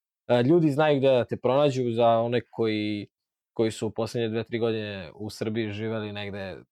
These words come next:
daleko od interneta, ovaj, Srki je na Instagramu, imate linkove i Srkijev sajt, srđanzirović tačka com. A, sve, sve je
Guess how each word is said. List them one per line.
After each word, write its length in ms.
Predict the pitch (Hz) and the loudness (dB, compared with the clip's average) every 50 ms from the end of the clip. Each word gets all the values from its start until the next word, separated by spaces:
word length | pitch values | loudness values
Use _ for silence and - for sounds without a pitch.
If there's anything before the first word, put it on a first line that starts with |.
| _ _ | _ _
daleko 520 | 110 104 101 104 107 110 117 - - 117 | -8 -6 -4 -2 -2 -4 -4 -6 -4 -4
od 220 | 104 98 98 98 101 | -4 -4 -4 -6 -8
interneta, 680 | 107 110 104 131 120 117 113 104 - 107 104 101 95 - - | -8 -4 -2 -2 -2 -2 -6 -8 -8 -6 -6 -6 -6 -8 -8
ovaj, 720 | 104 104 98 95 95 95 98 95 98 95 90 82 78 78 _ _ _ _ _ _ _ _ _ _ - - | -8 -6 -6 -6 -6 -6 -8 -8 -8 -8 -8 -8 -10 -10 _ _ _ _ _ _ _ _ _ _ -6 -4
Srki 240 | 117 113 - - 113 | -4 -4 -2 -2 -2
je 80 | 107 | -2
na 300 | 104 107 113 110 110 107 | -2 -2 -6 -6 -6 -6
Instagramu, 760 | 104 110 113 - - 135 123 113 117 113 110 110 107 104 104 104 | -8 -8 -10 -2 0 0 0 2 0 -2 -2 -2 -4 -6 -6 -6
imate 280 | 104 107 107 - - | -6 -8 -8 -8 -8
linkove 580 | 101 104 110 117 113 - 117 110 107 104 101 85 - | -8 -6 -6 -6 -6 -4 -4 -4 -2 -2 -4 -6 -6
i 320 | 107 110 110 104 92 - _ | -6 -6 -6 -6 -8 -12 _
Srkijev 460 | _ - 101 95 - _ - 98 - | _ -18 -18 -18 -16 _ -12 -10 -10
sajt, 340 | - - 104 98 92 90 - _ _ _ | -10 -8 -6 -6 -6 -6 -8 _ _ _
srđanzirović 840 | - 104 95 87 95 95 90 92 98 95 90 85 - _ - - - - | -14 -12 -12 -12 -12 -14 -14 -14 -14 -14 -14 -14 -16 _ -14 -14 -12 -10
tačka 260 | 95 98 - _ _ - | -10 -12 -12 _ _ -6
com. 280 | - 139 147 147 143 - _ _ _ _ _ _ _ _ _ _ _ _ _ _ _ | -4 -2 -2 -2 -4 -12 _ _ _ _ _ _ _ _ _ _ _ _ _ _ _
A, 540 | - 104 101 101 101 101 98 98 95 90 - - _ _ _ _ _ _ _ | -12 -8 -8 -6 -6 -6 -6 -6 -6 -8 -10 -14 _ _ _ _ _ _ _
sve, 180 | - 117 110 - - _ _ _ | -2 0 0 0 -6 _ _ _
sve 120 | - 123 117 | -2 -2 0
je 240 | 110 107 104 101 | 0 0 -2 -4